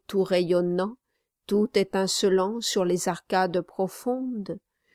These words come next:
le chant des voix de vieillards avait retenti plus d'une fois à minuit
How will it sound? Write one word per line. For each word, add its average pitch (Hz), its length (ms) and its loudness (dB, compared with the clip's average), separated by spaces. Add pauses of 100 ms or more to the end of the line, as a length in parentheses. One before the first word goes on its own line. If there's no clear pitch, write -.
(180)
le 233 140 2
chant 262 400 -2
des 208 200 6
voix 185 360 2
de 185 160 0
vieillards 185 880 0
avait 185 300 0
retenti 185 640 -2
plus 190 380 -2
d'une 190 260 2
fois 190 360 0
à 202 140 2
minuit 185 720 -2